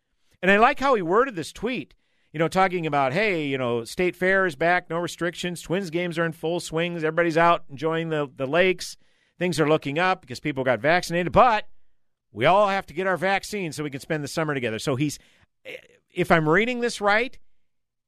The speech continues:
he's basically saying, "Well, you know,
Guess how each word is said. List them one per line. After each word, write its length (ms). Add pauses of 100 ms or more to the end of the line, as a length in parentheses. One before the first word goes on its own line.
(180)
he's 200
basically 540
saying, 340
"Well, 520
you 120
know, 280